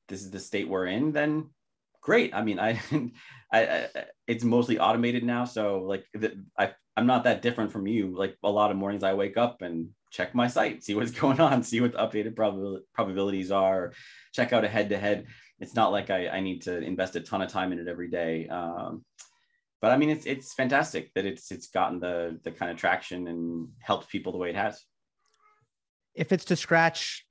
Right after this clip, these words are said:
Speaker 2: an, an itch that, that you've always had, I'm curious, what are the features on the site that you go back to most often, and what are the ways that you, that you most often use it?
Speaker 1: Um,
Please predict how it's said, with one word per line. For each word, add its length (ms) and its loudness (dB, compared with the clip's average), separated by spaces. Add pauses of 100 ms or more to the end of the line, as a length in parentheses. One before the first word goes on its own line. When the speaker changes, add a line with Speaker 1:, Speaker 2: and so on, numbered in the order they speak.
(160)
Speaker 2:
an, 260 -2
an 140 0
itch 340 0
that, 360 2
that 200 2
you've 360 -2
always 440 -2
had, 460 -2 (600)
I'm 140 4
curious, 480 4
what 160 4
are 40 4
the 120 0
features 480 -2
on 140 4
the 80 2
site 380 2 (380)
that 300 2
you 160 0
go 180 4
back 360 2
to 140 0
most 340 -2
often, 640 0 (100)
and 480 -4
what 180 4
are 80 6
the 100 6
ways 280 4
that 120 -8
you, 380 -2 (440)
that 140 0
you 100 4
most 280 4
often 320 2
use 280 -2
it? 120 -12 (1600)
Speaker 1:
Um, 360 8